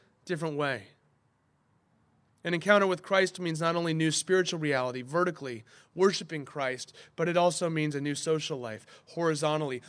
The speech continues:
living and going off in another way. What does it mean for you to live another way?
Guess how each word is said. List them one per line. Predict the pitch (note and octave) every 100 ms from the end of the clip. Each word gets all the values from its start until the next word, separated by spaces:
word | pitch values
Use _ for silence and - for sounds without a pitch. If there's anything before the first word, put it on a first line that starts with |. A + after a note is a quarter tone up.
| -
living | D3+ F3+ F3+ D3+
and | C#3
going | D3+ D3+ C#3+
off | C#3 C#3+ A#2 - - _ _ _ _
in | C#3+
another | C#3 C3+ B2+ A#2
way. | A#2 G#2 - - _
What | D3 F#3+
does | A#3+ A#3
it | F#3+
mean | F3+ E3+
for | D3+
you | D3+ E3 D#3+
to | D#3
live | C3 A#2 A2 A2 _ _ _ _ _ _ _ -
another | B2 B2+ B2 A#2+
way? | A2+ A2+ F#2